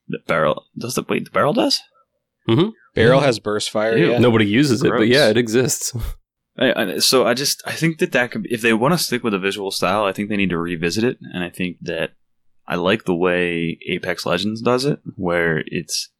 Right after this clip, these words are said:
Speaker 1: either one solid bullet or it's, it looks like three or four,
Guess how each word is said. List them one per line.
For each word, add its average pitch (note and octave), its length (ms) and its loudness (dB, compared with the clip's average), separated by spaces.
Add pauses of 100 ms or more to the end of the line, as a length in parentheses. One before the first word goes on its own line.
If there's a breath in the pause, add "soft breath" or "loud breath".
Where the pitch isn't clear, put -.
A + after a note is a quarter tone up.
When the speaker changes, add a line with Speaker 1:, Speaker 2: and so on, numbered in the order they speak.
(480)
Speaker 1:
either F2+ 280 0
one F#2 300 0
solid G2 460 0
bullet G2 340 2
or F2 280 -2
it's, - 400 -4
it G#2 120 -2
looks F2+ 200 -4
like F2+ 140 -2
three F2+ 320 -4
or F2 80 -4
four, F2+ 460 -4